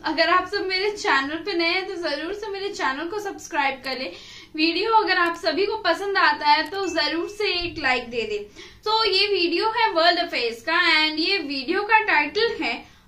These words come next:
Pakistani air strikes on Afghanistan। Many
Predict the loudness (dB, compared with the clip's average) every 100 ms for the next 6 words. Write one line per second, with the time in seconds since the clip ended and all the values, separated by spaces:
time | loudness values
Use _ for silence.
0 | _ 4 4 4 0 0 2 2 2 0
1 | -2 -2 -2 -4 -4 -2 -2 -10 _ _
2 | -4 -4 0 4 6 4 0 -4 -4 -6
3 | -14 -20 -20 _ -4 0 0